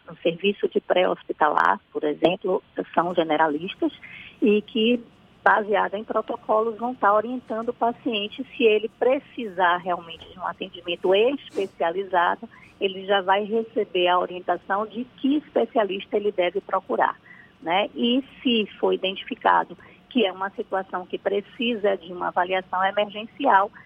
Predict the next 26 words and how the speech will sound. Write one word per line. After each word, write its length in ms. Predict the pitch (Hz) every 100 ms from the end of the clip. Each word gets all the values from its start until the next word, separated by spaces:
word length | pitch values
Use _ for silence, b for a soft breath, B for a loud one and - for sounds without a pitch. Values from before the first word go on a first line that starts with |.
| _ _
vai 180 | 220 220
ser 100 | -
encaminhado 640 | 196 202 214 214 180 175 185
o 20 |
atendimento 680 | 185 185 190 - 175 180 -
pra 200 | 240 220
ele. 320 | 202 214 254 B B -
E 140 | 220 -
se 60 |
o 40 | 233
paciente 460 | 240 226 240 233
tiver 300 | - 247 208
algum 320 | 190 185 208 254
tipo 440 | - 214 190 202
de 220 | 190 190 - -
restrição 880 | - 202 240 - - 208 - 196 190 - B B B - -
de 180 | 185 226
locomoção 1080 | 196 190 - 190 190 185 - 196 180 170 - -
ou 400 | - 226 214 196 - -
se 80 | 226
ele 180 | 202 202
precisar 840 | - 214 - - 208 196 175 165 165 -
de 260 | 196 185 - B B -
um, 640 | 196 202 196 190 185 - 196
um, 340 | - -
um 60 | 202